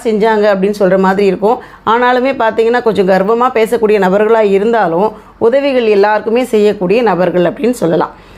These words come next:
இவங்க வந்து பாத்தீங்கன்னா, அந்த சுக்கிரன் சம்பந்தப்பட்ட தொழில்கள் செய்யற மாதிரி இருந்தா, சீக்கிரமா பெரிய முன்னேற்றம் அப்படின்றத கொடுத்துரும்.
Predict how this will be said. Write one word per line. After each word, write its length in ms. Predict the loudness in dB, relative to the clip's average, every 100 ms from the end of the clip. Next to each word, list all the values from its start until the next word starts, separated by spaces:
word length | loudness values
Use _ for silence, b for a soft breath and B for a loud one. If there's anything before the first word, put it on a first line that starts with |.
| B
இவங்க 280 | -2 0 0
வந்து 180 | 0 -2
பாத்தீங்கன்னா, 540 | -2 -2 -2 -2 0 0 -2 B B -4
அந்த 560 | -2 2 2 4 2 0
சுக்கிரன் 340 | -2 0 2
சம்பந்தப்பட்ட 560 | 2 0 0 0 0 -2
தொழில்கள் 420 | 2 0 2 -2
செய்யற 340 | 0 0 2
மாதிரி 220 | 2 2 0
இருந்தா, 300 | 0 -2 -2
சீக்கிரமா 520 | -2 -2 0 0 0
பெரிய 320 | 0 0 0
முன்னேற்றம் 520 | 0 0 0 0 -2
அப்படின்றத 400 | 0 -2 0 -2 0
கொடுத்துரும். 360 | -2 0 -4